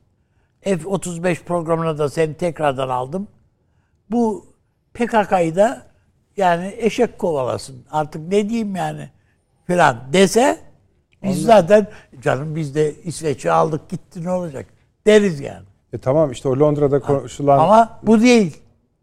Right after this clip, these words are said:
Speaker 1: Bu değil. Amerika hala Türkiye düşmanlığına devam ediyor. Bunda hiçbir tereddüt yok, hiçbir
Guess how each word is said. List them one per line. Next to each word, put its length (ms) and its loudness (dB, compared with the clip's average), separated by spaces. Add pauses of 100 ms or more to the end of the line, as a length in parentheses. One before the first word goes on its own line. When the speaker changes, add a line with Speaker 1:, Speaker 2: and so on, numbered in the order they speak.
(300)
Speaker 1:
Bu 260 -8
değil. 280 -2 (580)
Amerika 400 0
hala 520 6 (360)
Türkiye 420 -6
düşmanlığına 760 -6
devam 340 -2
ediyor. 520 -2 (800)
Bunda 140 -4
hiçbir 500 -4 (440)
tereddüt 640 -4
yok, 460 -2
hiçbir 560 -6